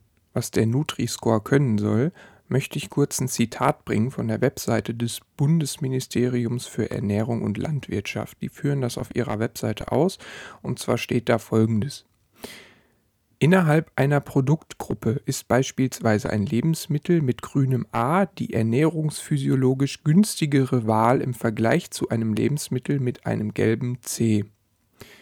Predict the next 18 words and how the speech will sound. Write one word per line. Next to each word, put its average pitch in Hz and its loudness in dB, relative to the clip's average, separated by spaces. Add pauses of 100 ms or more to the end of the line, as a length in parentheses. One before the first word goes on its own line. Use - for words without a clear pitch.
(420)
Eine 139 2
Fertigpizza 151 0
mit 113 0
einem 117 2
Schokoriegel 120 6
zu 123 -8
vergleichen, 107 0
ergibt - -4
also 120 0
keinen 143 2
Sinn, 101 0
da 110 0
es 120 -4
sich - -6
nicht - -2
um 131 -2
Alternativen 117 -2
handelt. 107 -4